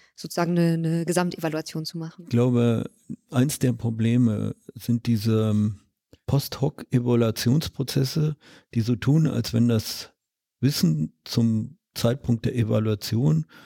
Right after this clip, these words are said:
Speaker 2: schon zum Zeitpunkt der Entscheidung zur Verfügung gestanden hätte. Und das ist was, was mich in Teilen sozusagen, diese Post-hoc-Besserwisserei ist etwas, was mich in Teilen an dieser Pandemiebewältigung wirklich nervt.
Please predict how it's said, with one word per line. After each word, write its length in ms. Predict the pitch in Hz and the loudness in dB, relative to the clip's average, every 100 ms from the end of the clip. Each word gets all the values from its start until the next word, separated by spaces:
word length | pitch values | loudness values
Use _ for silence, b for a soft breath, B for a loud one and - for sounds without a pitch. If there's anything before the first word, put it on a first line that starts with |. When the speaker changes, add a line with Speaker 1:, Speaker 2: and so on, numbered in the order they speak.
| B | B
Speaker 2:
schon 240 | - 127 117 | -2 0 0
zum 180 | 120 | -2
Zeitpunkt 400 | - 117 123 131 | 0 0 2 -2
der 80 | 127 | 0
Entscheidung 500 | 123 110 120 123 110 | -2 0 2 2 0
zur 140 | - 110 | -2 -4
Verfügung 460 | 110 101 113 110 | -4 -2 -2 -2
gestanden 460 | 107 - 107 104 104 | -4 -6 -4 -2 -2
hätte. 220 | 107 - | -4 -4
Und 160 | 107 113 | -4 -4
das 160 | 113 | -4
ist 140 | 123 120 | -6 -2
was, 300 | 113 - - B B B B _ | -2 -2 -12 B B B B _
was 220 | 113 - | -4 0
mich 280 | 117 - 117 | 0 0 -2
in 140 | 113 | -2
Teilen 560 | - 107 127 120 117 120 - - | 2 4 4 4 2 0 -8 -10
sozusagen, 420 | 120 - 117 110 | -10 -2 0 2
diese 220 | 110 110 | 2 -2
Post-hoc-Besserwisserei 1500 | 104 - 117 - 143 - - 113 113 107 113 113 107 104 104 98 b b b b | -2 -2 -4 -4 -10 -6 -4 -2 -2 -4 -4 -6 -4 -2 -4 -6 b b b b
ist 340 | 117 - - - | -8 -8 -6 -4
etwas, 320 | 117 117 - | 0 0 -2
was 140 | - | -8
mich 260 | 113 120 117 | -10 -10 -6
in 140 | 117 | -2
Teilen 260 | 107 113 127 | 2 2 2
an 140 | 117 | 2
dieser 340 | 113 110 110 110 | 0 0 0 -2
Pandemiebewältigung 1200 | - 113 117 110 127 117 107 117 120 113 113 110 | -2 0 2 2 0 -2 -2 -4 -2 -2 -2 -4
wirklich 360 | 107 110 120 - | -6 -4 -2 0
nervt. 460 | 110 110 104 - | 0 0 -4 -12